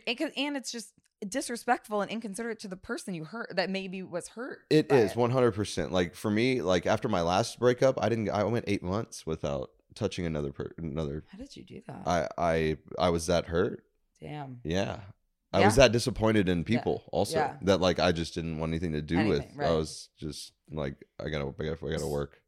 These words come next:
Speaker 1: So then how, obviously you had this eight months. Wh-, how, what is the best way to get over someone, would you say?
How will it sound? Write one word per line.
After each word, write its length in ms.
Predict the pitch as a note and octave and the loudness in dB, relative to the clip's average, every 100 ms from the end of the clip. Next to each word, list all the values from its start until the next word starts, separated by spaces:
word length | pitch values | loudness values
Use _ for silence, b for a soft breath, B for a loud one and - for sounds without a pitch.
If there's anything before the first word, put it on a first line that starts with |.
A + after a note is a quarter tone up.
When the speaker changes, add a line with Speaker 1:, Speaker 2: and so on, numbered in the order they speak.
| - | -20
Speaker 1:
So 260 | F#3 B3 A#3+ | -6 0 2
then 160 | A#3 | 0
how, 640 | A3+ G#3 A3+ A#3 B3 A#3 - D3 _ _ | -2 -2 2 2 2 -2 -8 -16 _ _
obviously 400 | D#3+ D3 D3 D#3+ | -2 -2 -4 -12
you 60 | D3 | -6
had 140 | D3+ | -6
this 240 | C#3 C#3 - - D3+ - | -6 -10 -12 -18 -14 -8
eight 180 | D#3+ D#3 | -6 -4
months. 300 | D3 D3 - | -6 -6 -8
Wh-, 180 | E3 D3 | -8 -2
how, 180 | F#3 | 0
what 120 | F#3+ F#3+ | 2 0
is 100 | F3 | -2
the 60 | D#3+ | -4
best 200 | D3 - | -6 -6
way 60 | C#3+ | -10
to 60 | |
get 100 | C#3 | -10
over 220 | C#3 B2 | -12 -14
someone, 320 | C#3 - - - | -16 -18 -20 -20
would 140 | D3+ - | -20 -18
you 80 | - | -20
say? 340 | - - C#3+ | -18 -20 -20